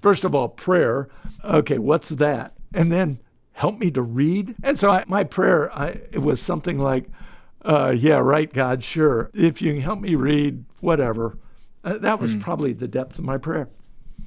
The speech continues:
Speaker 2: Hmm.
Speaker 1: And I began to look at this living Bible, and I'm like, "I don't get this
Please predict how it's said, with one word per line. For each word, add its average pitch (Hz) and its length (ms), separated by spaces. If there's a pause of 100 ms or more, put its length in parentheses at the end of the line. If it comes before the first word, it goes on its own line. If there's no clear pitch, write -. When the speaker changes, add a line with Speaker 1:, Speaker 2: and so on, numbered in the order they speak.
(300)
Speaker 2:
Hmm. 110 160 (200)
Speaker 1:
And 143 320 (160)
I 156 160
began 143 680 (420)
to 143 140
look 147 200
at - 120
this 139 240
living 151 340
Bible, 127 420
and 123 120
I'm 135 120
like, 127 220
"I 160 140
don't 185 180
get 156 220
this 151 320